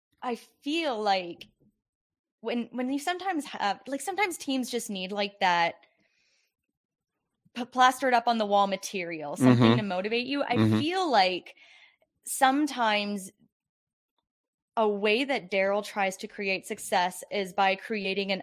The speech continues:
Speaker 1: us versus them mentality. And a lot of coaches do that.
Speaker 2: Okay.
Speaker 1: I think sometimes he takes pot shots at the media, whatever, do what you do.
Speaker 2: Well, the whole
Speaker 1: But
Speaker 2: Jacob Pelche thing was a pot shot at the media, right?
Speaker 1: Completely.
Speaker 2: Yeah.
Speaker 1: Completely.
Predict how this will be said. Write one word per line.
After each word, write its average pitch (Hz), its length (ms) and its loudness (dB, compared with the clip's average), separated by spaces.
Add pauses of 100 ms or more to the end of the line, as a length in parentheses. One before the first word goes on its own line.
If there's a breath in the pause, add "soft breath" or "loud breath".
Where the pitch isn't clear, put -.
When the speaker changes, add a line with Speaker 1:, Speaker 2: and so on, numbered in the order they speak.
Speaker 1:
us 196 240 -2
versus 190 460 -4
them 180 180 0
mentality. 156 540 -6
And 202 100 0
a 202 40 0
lot 226 180 4
of 262 80 0
coaches 190 460 -6
do 147 180 -8
that. 127 260 -2 (100)
Speaker 2:
Okay. 98 220 8 (120)
Speaker 1:
I 208 120 6
think - 360 -2 (320)
sometimes 269 360 4
he 220 60 -8
takes 220 220 2 (140)
pot 196 220 4
shots 196 180 0
at 190 60 -6
the 180 80 -10
media, 170 440 -2 (440)
whatever, 175 240 -4
do 190 140 0
what 185 120 -4
you 196 80 -2
do. 160 260 -2 (200)
Speaker 2:
Well, 202 80 12
the 180 60 12
whole 233 120 12
Speaker 1:
But 185 80 10
Speaker 2:
Jacob 202 320 12
Pelche 156 420 10
thing 113 180 6
was 98 120 4
a 104 60 0
pot 92 180 6
shot 92 160 10
at 85 80 4
the 87 60 -10
media, 98 260 2 (480 loud breath)
right? 247 140 12
Speaker 1:
Completely. 202 460 4
Speaker 2:
Yeah. 139 140 10
Speaker 1:
Completely. 285 520 0